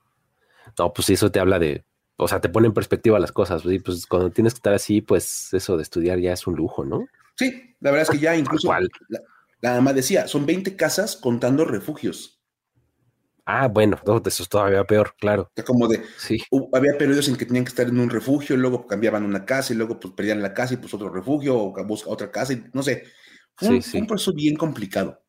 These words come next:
Speaker 1: Ok,
Speaker 2: Ahora,
Speaker 1: ok.
Speaker 2: Una cosa bien interesante es que ambos eran muy buenos jugando fútbol desde, desde chavitos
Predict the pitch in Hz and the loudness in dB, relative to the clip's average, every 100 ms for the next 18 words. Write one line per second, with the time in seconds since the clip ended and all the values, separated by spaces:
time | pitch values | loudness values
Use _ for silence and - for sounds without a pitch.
0 | _ _ _ _ - 90 123 131 117 - | _ _ _ _ -8 -4 0 0 0 -4
1 | - _ _ - 185 220 208 196 185 185 | -14 _ _ -2 2 2 0 0 2 0
2 | 185 139 143 151 - - 156 185 180 175 | 0 -2 -2 -4 -8 -4 -2 -2 -2 0
3 | 170 165 160 160 151 139 113 143 - _ | 2 2 0 -2 -4 -4 -2 -2 -6 _
4 | _ _ _ - 90 87 87 - 87 90 | _ _ _ -14 -10 -6 -8 -8 -12 -6
5 | 98 98 151 - - | -4 -2 -4 -6 -16